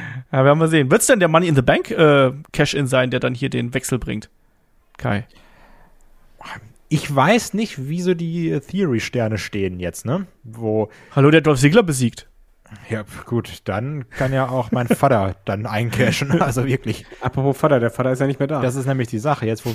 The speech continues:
Speaker 2: Vinnie Mac nicht mehr da ist, weiß ich nicht, ob man ihm wirklich diesen großen Spot gibt und ich, also, ich würd's wirklich für sinnvoller halten, dass es dann, weiß nicht, ein Cody zum Beispiel macht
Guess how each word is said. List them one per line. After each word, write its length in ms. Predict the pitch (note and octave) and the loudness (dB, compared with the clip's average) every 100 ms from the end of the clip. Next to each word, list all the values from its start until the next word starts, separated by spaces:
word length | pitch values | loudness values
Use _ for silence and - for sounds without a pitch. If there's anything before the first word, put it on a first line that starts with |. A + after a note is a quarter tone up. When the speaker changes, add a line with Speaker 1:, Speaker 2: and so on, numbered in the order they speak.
| A2+ | -6
Speaker 2:
Vinnie 200 | A#2+ A#2+ | -4 -2
Mac 240 | A2 A2 | -4 -4
nicht 80 | B2 | -4
mehr 140 | A#2 A2 | -2 0
da 160 | A2+ | 2
ist, 120 | C3 - | 0 2
weiß 200 | D3+ E3 | 2 2
ich 100 | C#3+ | 0
nicht, 240 | E3+ - - - - - - - | -4 -4 -16 -20 -20 -20 -12 -6
ob 160 | B2 | 0
man 140 | D3+ D#3 | 0 0
ihm 100 | C3 | -2
wirklich 220 | - - | -4 -4
diesen 300 | D#3 D3+ C#3 | -2 -2 0
großen 320 | C3+ C3+ C3 | 2 2 0
Spot 240 | - C3 B2 - | -2 2 2 0
gibt 280 | D3+ - | -4 -4
und 380 | - B2 A#2 - _ _ _ - _ - - - - - _ _ _ _ | -2 0 0 -4 _ _ _ -20 _ -20 -20 -20 -20 -20 _ _ _ _
ich, 220 | - - C#3+ | -10 -6 -2
also, 140 | B2 - - _ | -2 -2 -20 _
ich 180 | - - | -6 0
würd's 140 | E3+ F#3+ | 0 0
wirklich 200 | E3+ - | -8 -6
für 100 | B2 | -2
sinnvoller 480 | C3+ D#3+ E3 D#3 | -2 0 2 2
halten, 420 | C3 D3 - D#3+ - _ _ _ - | 2 -2 -2 -8 -10 _ _ _ -6
dass 160 | B2+ | -4
es 200 | C3 A#2+ | -2 -4
dann, 320 | - B2 B2 A2+ _ _ _ _ _ - | 0 0 0 -8 _ _ _ _ _ -14
weiß 200 | A2+ - | -14 -14
nicht, 100 | - - | -20 -18
ein 80 | A2 | -12
Cody 360 | - D#3+ F#3+ | -2 0 0
zum 180 | - D#3 | -2 -2
Beispiel 400 | D3 D3 - C#3 | 0 0 -2 -4
macht 400 | C3 C3+ - - | -2 -2 -4 -16